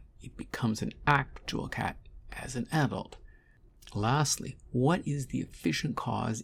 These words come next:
inside the natural thing? Again, the formal cause is what produces the changes, moving the thing or organism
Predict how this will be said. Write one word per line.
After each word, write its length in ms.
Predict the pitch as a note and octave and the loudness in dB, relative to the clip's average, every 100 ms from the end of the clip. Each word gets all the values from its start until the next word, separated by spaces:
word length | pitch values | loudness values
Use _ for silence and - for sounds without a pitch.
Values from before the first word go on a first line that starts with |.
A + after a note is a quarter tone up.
| - | 2
inside 640 | D3 C#3+ C3+ - C#3+ C#3+ | 4 6 4 2 2 2
the 80 | D3 | 2
natural 400 | C#3+ C#3+ - D3 | 2 2 0 -4
thing? 400 | - B2 A#2+ D#3+ - _ - - - - | 2 0 2 -2 -6 _ -20 -20 -20 -10
Again, 500 | A2+ - G#2+ A2 A#2 - _ - | -8 -2 2 2 0 -4 _ -10
the 80 | |
formal 500 | - - C#3 C3+ D#3 | -10 0 6 6 4
cause 540 | D#3 - - E2+ G#2+ - _ | 0 0 0 -2 -4 -8 _
is 180 | C#3 C3 | 2 4
what 320 | A#2 A#2 - | 2 0 -2
produces 680 | - A2+ - A#2 G2+ - G#2+ | -2 -2 4 4 4 -2 -2
the 100 | - | -2
changes, 640 | - - G#2+ G#2 - - - _ - - _ | 0 4 4 2 -4 -8 -16 _ -20 -20 _
moving 420 | G#2 A2+ A2+ C3 C3+ | 0 2 8 8 10
the 120 | C#3+ | 8
thing 480 | - A#2+ A#2+ C3 C3 | 8 6 6 2 2
or 180 | B2+ | 4
organism 640 | G2 G#2+ A2 A2 G2+ G#2 | 6 6 6 4 4 0